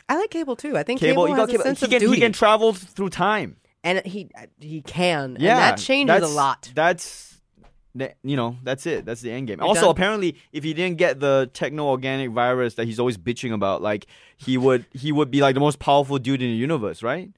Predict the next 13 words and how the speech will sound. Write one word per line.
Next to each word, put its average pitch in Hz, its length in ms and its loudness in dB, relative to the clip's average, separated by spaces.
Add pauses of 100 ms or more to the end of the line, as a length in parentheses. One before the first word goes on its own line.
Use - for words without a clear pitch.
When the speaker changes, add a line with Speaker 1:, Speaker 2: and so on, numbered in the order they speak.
(340)
Speaker 2:
'Cause 139 180 2
who's 190 160 2
that, 196 240 2
who's 185 180 -2
that 180 160 2
X-Man? 196 480 -2
X-Man 180 500 0
is 143 220 -2
Cable 151 380 2
without 127 240 4
the 120 80 -2
virus, 117 480 0
right? 151 280 -4